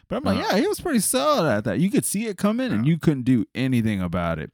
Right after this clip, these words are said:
Speaker 2: Yeah,
Speaker 1: But,
Speaker 2: dude.
Speaker 1: nah, I don't
Speaker 2: Yeah,
Speaker 1: know.
Speaker 2: Jakob, no, Jakob was, he was solid everywhere. That's why he was number one. That's why he was number one on,
Speaker 1: Oh,
Speaker 2: of
Speaker 1: man.
Speaker 2: ninth
Speaker 1: What a
Speaker 2: overall
Speaker 1: guy.
Speaker 2: picks.
Speaker 1: I think, um,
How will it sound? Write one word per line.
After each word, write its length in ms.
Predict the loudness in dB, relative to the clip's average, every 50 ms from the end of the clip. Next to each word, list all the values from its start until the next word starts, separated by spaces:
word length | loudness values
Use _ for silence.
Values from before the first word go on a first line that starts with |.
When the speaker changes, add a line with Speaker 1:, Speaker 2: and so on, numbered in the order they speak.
| -10
Speaker 2:
Yeah, 180 | -8 -8 -6 -6
Speaker 1:
But, 60 | -6
Speaker 2:
dude. 240 | -6 -8 -8 -8 -8
Speaker 1:
nah, 120 | -6 -4
I 320 | -4 -4 -6 -6 -6 -4 -2
don't 80 | 0 0
Speaker 2:
Yeah, 140 | 2 2 2
Speaker 1:
know. 60 | 2
Speaker 2:
Jakob, 360 | 2 2 0 0 0 0 0 2
no, 260 | 2 4 4 4 4
Jakob 420 | 2 2 2 0 2 2 2 4 4
was, 380 | 4 4 4 2 0 -4 -8 _ _ -8
he 140 | -2 0 2
was 220 | 2 2 2 0
solid 640 | 0 0 2 2 2 2 0 -2 -6 -10 -10 -10 -4
everywhere. 480 | 0 2 4 4 4 2 0 -4 -6 -6
That's 180 | -6 -4 -2
why 140 | 0 2 2
he 60 | 4
was 160 | 2 4 4
number 240 | 4 4 4 4 4
one. 400 | 4 4 2 2 2 0 -2 -6 _
That's 140 | -14 -10 -6
why 60 | -6
he 60 | -4 -4
was 100 | -4 -4
number 260 | -4 -4 -4 -2 -2
one 360 | -2 -2 -2 -4 -6 -8 -12 _ _ _ _ _ _ _ _ _ _ _ -10 -6
on, 120 | -4 -4
Speaker 1:
Oh, 40 | -2
Speaker 2:
of 160 | -2 -2 -2 0
Speaker 1:
man. 140 | 0 0
Speaker 2:
ninth 340 | 0 2 2 0 0 -2 -6 -2
Speaker 1:
What 160 | 0 2 2 2
a 60 | 2
Speaker 2:
overall 180 | 2 2 0
Speaker 1:
guy. 80 | 0 0
Speaker 2:
picks. 580 | 0 -2 -2 -2 -6 -12 -16 -20 -20 -20 _ _ _ _ _ _ _ _ _ _ _ _ _ _ -8
Speaker 1:
I 100 | -8 -4
think, 260 | -4 -4 -6 -4 -6
um, 600 | -6 -6 -4 -2 -2 -2 -4 -4 -6 -10 -10 -12